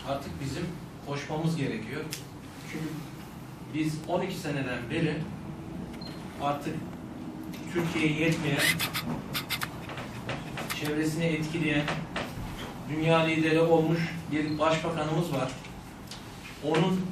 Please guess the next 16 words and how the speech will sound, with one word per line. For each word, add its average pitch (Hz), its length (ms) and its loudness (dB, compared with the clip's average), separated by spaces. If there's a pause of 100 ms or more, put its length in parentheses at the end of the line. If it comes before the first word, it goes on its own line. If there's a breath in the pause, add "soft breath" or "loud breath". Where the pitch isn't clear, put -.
(1000)
devam 175 320 8
eden 160 280 6 (100)
davasında 156 840 8 (960)
onun 190 320 8 (640)
halkına 160 480 6
karşı 165 280 6 (140)
hizmet 165 400 4
kârlığında 139 680 6 (680)
ben 185 280 8
de 185 100 6
hizmetkarım 180 960 10 (140)
diyorum. - 200 0 (1800)
Bütün 208 380 0 (240)
arkadaşlarımın, 135 880 0 (140)
büyüklerimin, 165 720 4
küçüklerimin 160 640 0